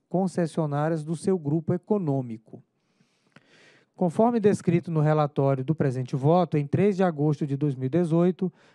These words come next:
a Enel Brasil requereu, junto ao Poder Judiciário, a suspensão da exigibilidade dos débitos financeiros no mercado de curto prazo, associados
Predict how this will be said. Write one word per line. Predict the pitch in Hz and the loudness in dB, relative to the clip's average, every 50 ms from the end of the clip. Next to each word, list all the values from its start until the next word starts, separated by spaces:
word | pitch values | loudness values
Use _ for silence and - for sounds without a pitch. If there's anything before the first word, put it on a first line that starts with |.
| _ - | _ -4
a | 165 160 156 | -2 0 0
Enel | 156 165 175 185 185 180 165 | 2 2 2 2 2 2 4
Brasil | - - 160 156 143 135 156 170 180 196 | 4 4 2 2 -2 0 0 0 2 2
requereu, | 170 143 175 180 - - 196 170 156 165 175 175 170 - _ _ _ _ - | 2 2 0 0 2 0 2 2 4 2 2 2 0 -2 _ _ _ _ -8
junto | 170 123 117 139 170 202 240 214 - 208 | -8 -4 0 0 2 2 0 0 2 2
ao | 196 165 | 2 2
Poder | - 190 175 151 131 143 139 135 120 117 120 | 2 0 0 0 0 -2 -2 0 -2 -4 -4
Judiciário, | 117 139 180 190 151 147 139 - - 151 139 135 143 151 156 170 170 - _ _ _ - - _ _ - | -2 -2 -2 -2 -4 -6 -8 -6 -4 -2 0 0 2 0 0 -2 -4 -6 _ _ _ -20 -20 _ _ -4
a | 156 147 | -2 -2
suspensão | - - 226 220 - - - 214 202 180 - 175 180 190 196 | -2 0 -2 -2 -2 0 0 0 0 0 0 0 0 0 2
da | 190 185 180 175 - _ _ _ | 0 0 0 -2 -4 _ _ _
exigibilidade | - 180 202 208 180 151 170 190 185 175 185 156 165 175 170 147 139 139 143 147 147 156 | 0 0 0 0 0 -2 -2 0 0 0 2 0 0 0 0 0 0 0 0 0 -2 -2
dos | 151 170 151 135 | -2 -2 -2 0
débitos | 143 139 143 139 139 - 151 139 - | 0 0 0 -2 -4 -6 -6 -6 -6
financeiros | - - 135 131 156 160 147 - 175 160 170 180 196 185 160 160 | -6 -8 -6 -4 -4 -6 -4 -4 -2 0 0 0 0 -2 -4 -4
no | 170 170 | -6 -4
mercado | 180 175 151 - - 160 160 160 170 | -2 -4 -4 -2 -2 -2 -2 -2 -2
de | 160 170 | -4 -6
curto | - - 180 165 - - 190 | -4 -4 -4 -4 -2 -4 -4
prazo, | - - 151 151 151 147 135 117 107 107 107 - _ _ - - - - _ _ _ - | -4 0 0 0 2 2 0 -2 -6 -10 -14 -16 _ _ -20 -20 -20 -20 _ _ _ -6
associados | 156 135 - 202 202 190 - - 214 185 165 160 160 165 156 156 165 151 - - | -6 -4 0 0 -2 -2 0 0 0 2 4 4 2 2 0 -2 -8 -10 -10 -16